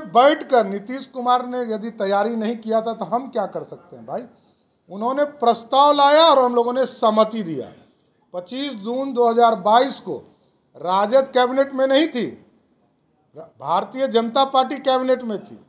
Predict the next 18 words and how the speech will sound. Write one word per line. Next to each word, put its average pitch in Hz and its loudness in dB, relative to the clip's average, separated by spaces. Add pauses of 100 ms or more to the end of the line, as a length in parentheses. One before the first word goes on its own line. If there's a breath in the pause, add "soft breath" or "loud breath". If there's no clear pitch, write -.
(1160)
और 269 2 (1000)
नीतीश 220 -14
कुमार 247 -2
तो 262 -2
यही 240 4
बहाना 262 2
बनाने 277 0
के 269 -6
मुद्दे 240 -4
में 220 -4
बैठे 165 -6
थे, 127 -18 (560)
हम 180 -12
इसी 262 -10
मुद्दे 262 0
पे 262 0
भाग 214 2
जाएं 175 -2